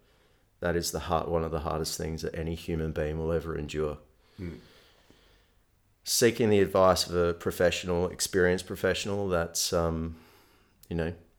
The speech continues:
Speaker 1: that's been around the traps and actually had some wins with, with various different, um, conditions, clients, et cetera,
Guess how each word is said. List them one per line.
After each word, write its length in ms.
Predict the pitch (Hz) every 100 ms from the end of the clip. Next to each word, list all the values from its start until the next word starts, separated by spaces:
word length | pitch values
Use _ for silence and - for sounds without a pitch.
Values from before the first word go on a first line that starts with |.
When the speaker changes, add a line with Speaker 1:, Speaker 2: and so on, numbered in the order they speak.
| _ -
Speaker 1:
that's 220 | 82 -
been 320 | - 98 87
around 240 | 85 82 85
the 80 |
traps 460 | 85 87 82 - -
and 100 | 85
actually 540 | 82 - - 85 82 82 -
had 220 | - 87
some 200 | - 85
wins 380 | 87 90 107 - - _ _ -
with, 280 | 87 - - -
with 200 | 92 -
various 400 | 85 85 82 -
different, 420 | - - 85 - - - 82
um, 260 | 78 82 82
conditions, 580 | - 82 85 - 87 -
clients, 680 | - 85 82 82 - - -
et 100 | -
cetera, 380 | 87 - 110